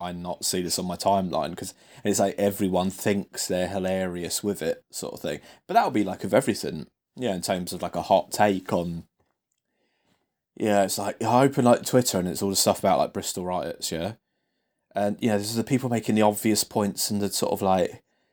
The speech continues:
yeah, "If this happened in Zimbabwe, we'd all be, the liberal press would be doing it." It's like, yeah. Yeah, 'cause it'd be happening in Zimbabwe and they don't have to do the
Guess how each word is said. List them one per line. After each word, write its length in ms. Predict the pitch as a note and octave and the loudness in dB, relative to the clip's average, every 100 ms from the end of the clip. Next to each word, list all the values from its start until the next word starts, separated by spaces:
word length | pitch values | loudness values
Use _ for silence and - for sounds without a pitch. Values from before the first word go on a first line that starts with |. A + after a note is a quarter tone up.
| _ - | _ -8
yeah, 100 | G3 - _ | -8 -10 _
"If 180 | G3 F#3+ | 2 6
this 220 | G3+ F#3 | 6 6
happened 400 | G#3 G#3 E3+ - | 6 6 4 2
in 40 | A#2+ | 2
Zimbabwe, 640 | C3+ C#3 E3+ F3 - A2 | 4 6 8 6 6 4
we'd 160 | B2+ | 6
all 100 | D3 | 4
be, 120 | D3+ D#3 | 6 4
the 260 | B3+ F#3 | 4 4
liberal 320 | B2+ G#3+ - B2 | 6 4 2 0
press 360 | - - - | 2 4 2
would 100 | C#4 | 2
be 80 | D4+ | 4
doing 300 | F#4 A#4+ G4+ | 6 6 4
it." 20 | |
It's 120 | - | 4
like, 140 | - - _ | 4 2 _
yeah. 240 | C4 F4 B3 - _ - - - - - G#3+ | 2 2 0 -8 _ -18 -14 -14 -16 -6 2
Yeah, 140 | C4 | 4
'cause 80 | G#3+ | 4
it'd 100 | F3+ | 6
be 60 | |
happening 240 | F3+ F3 E3+ | 6 4 0
in 80 | E3+ | -2
Zimbabwe 640 | E3+ F3+ A#3 - G#2+ G#2 | -2 0 -2 4 4 4
and 180 | G#2 A2+ | 0 0
they 60 | |
don't 140 | A#2 A#2+ | 2 2
have 120 | A#2 | 0
to 100 | A2+ | -2
do 240 | A#2 A#2+ A2+ | 4 6 6
the 240 | A2+ A2 | 4 0